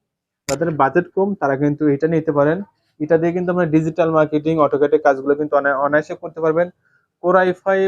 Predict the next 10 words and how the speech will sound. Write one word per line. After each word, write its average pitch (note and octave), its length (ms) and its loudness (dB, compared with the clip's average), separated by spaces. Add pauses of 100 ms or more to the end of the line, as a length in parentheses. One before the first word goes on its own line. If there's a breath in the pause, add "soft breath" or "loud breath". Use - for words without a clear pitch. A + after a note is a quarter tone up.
(180)
থার্ড D#3+ 240 0
জেনারেশন D#3+ 380 -2
ল্যাপটপ D3+ 320 2
পেয়ে D3 180 0
যাচ্ছেন D3+ 320 -4 (480)
মাত্র C#3+ 240 -2 (260)
আট C#3 160 -4
হাজার C3+ 240 0
পাঁচশো A#2+ 320 -12
টাকায়। A2+ 240 -16